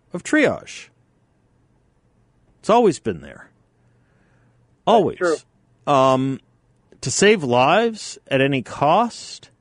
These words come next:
Speaker 1: means clearly that we are putting life above and beyond every other thing.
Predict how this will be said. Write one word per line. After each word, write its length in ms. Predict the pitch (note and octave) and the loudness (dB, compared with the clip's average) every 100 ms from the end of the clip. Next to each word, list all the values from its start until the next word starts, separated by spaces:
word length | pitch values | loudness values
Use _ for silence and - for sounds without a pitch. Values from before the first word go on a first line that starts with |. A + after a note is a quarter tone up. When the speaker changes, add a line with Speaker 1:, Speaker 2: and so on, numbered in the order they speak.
| _ _ _ _ _ _ _ _ _ _ _ _ _ - | _ _ _ _ _ _ _ _ _ _ _ _ _ -8
Speaker 1:
means 760 | C3 C#3+ C#3+ D3 C#3 - - - | -2 0 -2 -4 -8 -12 -14 -18
clearly 840 | - C#3+ F#3+ B3+ B2 D#2+ E2 C3+ - _ _ _ _ _ _ _ | -6 0 2 2 -2 -6 -12 -14 -16 _ _ _ _ _ _ _
that 540 | B2 A#2+ B2+ C3 B2+ - | -8 0 2 4 0 -4
we 240 | - A#2 D3+ | -6 0 0
are 140 | C3+ | 0
putting 420 | - - C3 A#2 | -2 -4 -4 -6
life 520 | A2 D3+ C#3 A#2+ - - _ _ _ _ _ _ _ _ _ _ | -2 0 0 -4 -16 -20 _ _ _ _ _ _ _ _ _ _
above 1000 | C3 A2 F#2+ G#2 C3 C3+ D3 D3+ D3 - _ _ _ _ _ _ _ _ A#2+ | -8 -8 -8 0 2 4 2 -2 -12 -20 _ _ _ _ _ _ _ _ -8
and 120 | A2 | -2
beyond 460 | B2+ C3 B2 A#2+ - _ _ | 0 2 0 -2 -10 _ _
every 680 | C#3 C3+ B2+ C3+ C#3 C3 - _ _ _ | -2 -2 -4 -2 -2 -4 -10 _ _ _
other 540 | C3 A2+ A#2 A2 A2+ - | -2 0 0 0 -2 -8
thing. 400 | _ F3+ E3+ - | _ -4 -4 -6